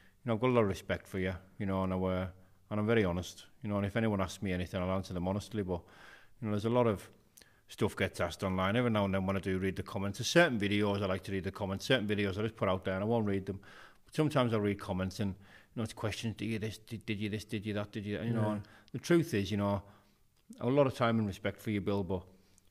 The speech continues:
Speaker 1: you know, and that's why I don't mind answering anything that you ask me.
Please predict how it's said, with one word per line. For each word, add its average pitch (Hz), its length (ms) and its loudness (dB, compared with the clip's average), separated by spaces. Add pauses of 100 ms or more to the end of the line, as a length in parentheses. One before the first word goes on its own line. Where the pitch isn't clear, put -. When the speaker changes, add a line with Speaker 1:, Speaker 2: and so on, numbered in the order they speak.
(140)
Speaker 1:
you 107 60 -4
know, 98 100 2
and 107 80 2
that's 127 160 0
why 123 120 6
I 107 40 6
don't 98 180 4
mind 95 180 4
answering 95 340 0
anything 113 360 4
that 104 80 2
you 90 160 0
ask 87 240 -4
me. 110 180 0